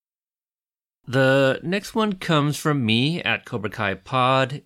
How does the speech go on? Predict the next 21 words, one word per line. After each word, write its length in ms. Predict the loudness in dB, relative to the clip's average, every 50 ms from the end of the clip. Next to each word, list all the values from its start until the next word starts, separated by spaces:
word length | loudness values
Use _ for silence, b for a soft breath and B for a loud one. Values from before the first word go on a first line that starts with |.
| _ -6
"Any 260 | -4 -2 -2 0 0
idea 520 | -2 -2 -2 0 0 2 2 2 2 0 0
on 240 | -2 -2 -2 -2 0
how 180 | 0 0 0 0
Johnny 320 | 0 0 0 0 0 -2
and 80 | -4 -4
Kreese 280 | -4 -4 -2 -2 -2 -4
decided 380 | -6 -6 -2 -2 -2 -2 0
which 200 | -2 -2 -4 -4
Cobras 500 | -4 -2 -2 -2 0 0 0 0 0 0
would 140 | -4 -6 -4
be 160 | -4 -6 -6
Team 300 | -6 -4 -4 -4 -2 -2
Red 320 | 0 0 2 2 0 -2 -4 -4
or 140 | -4 -4
Black 340 | -2 -2 -2 -2 -2 -4 -6
for 140 | -6 -4 -2
the 140 | -2 -2 -4
Coyote 440 | -4 -4 -4 -2 0 0 -2 -2 -4
Creek 240 | -4 -4 -4 -2
exercise? 600 | -2 -4 -6 -6 -8 -8 -6 -6 -6 -6 -6 -8